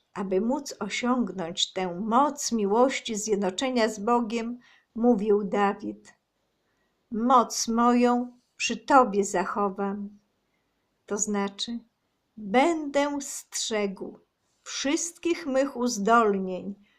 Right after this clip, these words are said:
pożądliwości i działania mych władz, a nie zwrócę ich uczynieniu lub kosztowaniu jakiejkolwiek rzeczy poza Tobą. Z tego wszystkiego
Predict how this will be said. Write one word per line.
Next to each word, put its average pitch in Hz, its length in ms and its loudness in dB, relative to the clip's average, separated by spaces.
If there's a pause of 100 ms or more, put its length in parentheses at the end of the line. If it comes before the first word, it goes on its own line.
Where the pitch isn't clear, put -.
(220)
pożądliwości 254 1160 4
i 226 80 -2
działania 247 580 6
mych 208 280 0
władz, 220 640 2 (500)
a 214 100 2
nie 220 200 4
zwrócę 302 760 -2
ich 247 460 -4 (100)
uczynieniu 233 760 0
lub 208 280 -4
kosztowaniu 220 880 -2 (500)
jakiejkolwiek 285 1120 2
rzeczy 262 440 2
poza 240 340 -4
Tobą. 202 640 -6 (1600)
Z - 200 -10
tego 269 400 2
wszystkiego 208 1000 -6